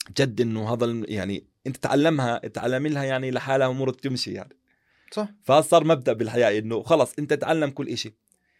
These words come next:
Speaker 1: اتعلم كل إشي، كل إشي يعني أنت بحاجة تتعلم عليه. اتعلم يعني إنك، آه، آه، تتقنه لحتى ما تتغلب.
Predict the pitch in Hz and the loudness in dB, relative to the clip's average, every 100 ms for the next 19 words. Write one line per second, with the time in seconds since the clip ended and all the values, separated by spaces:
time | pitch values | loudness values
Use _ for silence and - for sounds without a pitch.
0 | _ - 123 123 165 156 143 147 147 - | _ -10 -6 -2 0 -2 -2 -4 -4 -4
1 | 156 156 151 135 123 135 127 120 135 123 | -2 0 0 0 -4 -6 -8 -6 -8 -8
2 | - 104 104 85 117 _ _ _ - - | -8 -6 -6 -8 -16 _ _ _ -18 -8
3 | 120 131 123 113 104 107 - 110 107 101 | -4 -4 -4 -4 -4 -6 -6 -8 -8 -8
4 | - - 101 92 - 73 78 - 101 - | -12 -12 -8 -8 -8 -10 -12 -14 -12 -10
5 | - - 90 101 _ _ _ - 104 143 | -10 -8 -8 -10 _ _ _ -14 -10 -6
6 | 143 156 147 113 95 82 | -2 0 0 -2 -4 -4